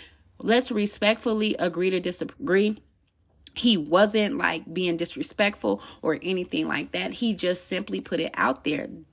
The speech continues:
Like, these are the facts. He was, he was found guilty. He was charged. He did these, this to these little kids. He did these things. And she came to his rescue.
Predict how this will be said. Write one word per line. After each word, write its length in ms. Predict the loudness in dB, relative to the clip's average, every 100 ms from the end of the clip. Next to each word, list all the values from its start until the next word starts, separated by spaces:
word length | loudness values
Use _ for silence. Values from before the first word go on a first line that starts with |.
| -4
Like, 240 | 2 2 6
these 240 | 6 6
are 120 | 4
the 120 | 2 2
facts. 560 | 2 2 2 -6 -14 -16 -20 -20 _ _
He 160 | 10 10
was, 280 | 10 4 6
he 140 | 8
was 160 | 8 8
found 340 | 8 8 8
guilty. 600 | 6 4 4 4 4 0 _ _ _ _ 4
He 140 | 6
was 180 | 6 4
charged. 680 | 6 6 8 6 4 -2 6
He 180 | 10 10
did 380 | 8 4 4 4
these, 300 | 2 0 2
this 280 | 4 4 4
to 200 | 4 4
these 320 | 4 4 4
little 400 | 4 4 4 0 -8
kids. 640 | 2 4 4 2 0 -8 -12 -20 6
He 200 | 8 10
did 280 | 8 6
these 220 | 6 4 0
things. 480 | -4 -4 -6 -12 -20 -20 -20 _ _ _ _
And 280 | 2 4 4
she 320 | 4 6 6
came 440 | 4 2 2 2 -2
to 200 | -2 0
his 280 | 2 2 4
rescue. 540 | 2 0 -2 -2 -2